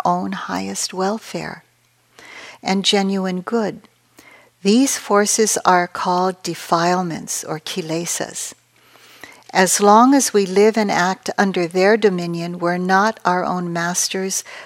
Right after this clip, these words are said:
but passive pawns, driven by our blind desires into courses of conduct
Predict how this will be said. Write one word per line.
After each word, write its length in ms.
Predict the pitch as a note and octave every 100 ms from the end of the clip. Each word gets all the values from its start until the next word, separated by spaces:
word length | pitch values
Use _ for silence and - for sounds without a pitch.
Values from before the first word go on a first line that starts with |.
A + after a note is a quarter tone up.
| -
but 280 | - F3+ -
passive 680 | - F#3+ F#3+ - G#3+ G3 -
pawns, 800 | - F#3 F3+ F3 D#3 D#3+ - - - _ - - - -
driven 440 | F#3+ G3 B3 A3+
by 240 | G#3 F#3
our 140 | E3+ F3
blind 520 | F3 F3+ F3 F#3+ G3+
desires 800 | A3 F#3 F#3 E3+ E3+ F3 F3+ -
into 260 | F#3 F3+
courses 600 | - - F3+ F3+ - -
of 140 | F#3+ -
conduct 680 | - F3 E3+ E3+ F3 -